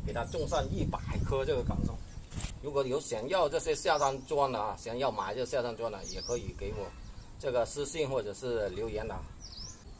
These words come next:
啊，我是乐哥，我们下期再见，拜拜。啊，补充一句啊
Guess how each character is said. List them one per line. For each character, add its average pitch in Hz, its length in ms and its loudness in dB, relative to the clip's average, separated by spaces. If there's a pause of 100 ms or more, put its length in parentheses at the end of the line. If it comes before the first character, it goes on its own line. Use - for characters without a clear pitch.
(160)
啊， 113 120 -4
我 110 120 -2
是 165 100 0
乐 156 140 6
哥， 135 100 4 (220)
我 101 60 -8
们 113 100 -4
下 135 180 2
期 123 140 -4
再 131 100 4
见， 123 120 -2 (160)
拜 127 60 0
拜。 123 140 4 (1200)
啊， 131 120 8
补 139 180 4
充 220 200 12
一 208 100 8
句 226 180 10
啊 160 260 12